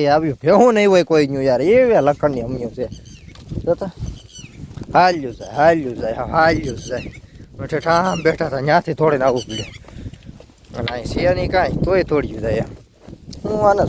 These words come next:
ગોતું છે એ ખબર નથી પડતી કાંઈ. જો, એ તો વરસાદે આવી જાય. હા, તો યાર ત્રણ વાગીને થઈ ગઈ છે બાવન મિનિટ અને ખાડું જે છે એ વળખાય છે. સાચી વાત છે,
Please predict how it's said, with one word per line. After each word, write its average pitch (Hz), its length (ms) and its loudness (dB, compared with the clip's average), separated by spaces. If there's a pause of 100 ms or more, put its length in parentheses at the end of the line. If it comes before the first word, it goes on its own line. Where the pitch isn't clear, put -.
(120)
ગોતું 190 380 2
છે 156 160 0
એ - 100 -2
ખબર 147 220 -4
નથી - 180 -10
પડતી - 320 -12
કાંઈ. 107 160 -12 (1500)
જો, 135 100 -2 (720)
એ 127 80 -10
તો 127 140 -2
વરસાદે 151 400 2 (120)
આવી 135 220 -2
જાય. 110 140 -12 (800)
હા, 220 260 4
તો 240 160 2
યાર 240 220 0
ત્રણ 226 260 -4
વાગીને 220 360 -6 (100)
થઈ 208 160 -8
ગઈ 220 180 -12
છે 214 100 -10 (140)
બાવન 196 800 2
મિનિટ 226 300 -2
અને 202 120 -2 (200)
ખાડું 180 400 -2
જે 185 180 -2
છે 190 120 -6 (180)
એ 190 40 -4 (1500)
વળખાય 180 500 -2
છે. 208 100 -8 (1600)
સાચી 208 260 -4
વાત 233 160 -2
છે, 123 80 -10